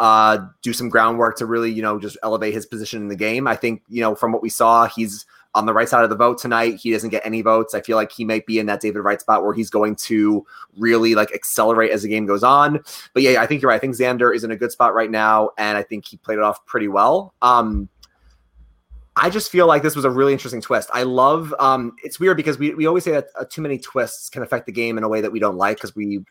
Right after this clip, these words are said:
prefer, you know, the show being traditional and how it goes with, you know, the formula. But just the, having a prisoner's dilemma here where you meet people and you have to kinda trust them right away was just really, really interesting.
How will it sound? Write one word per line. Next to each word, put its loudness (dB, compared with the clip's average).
prefer, 4
you -4
know, 2
the -2
show 2
being -2
traditional -2
and -2
how 2
it -6
goes 0
with, -6
you -10
know, -2
the -10
formula. 0
But 0
just -4
the, 2
having 0
a 2
prisoner's 0
dilemma 2
here 2
where 2
you -4
meet -6
people -6
and -2
you -2
have -8
to -16
kinda -6
trust -8
them -4
right 2
away 2
was -4
just -12
really, -2
really -6
interesting. -14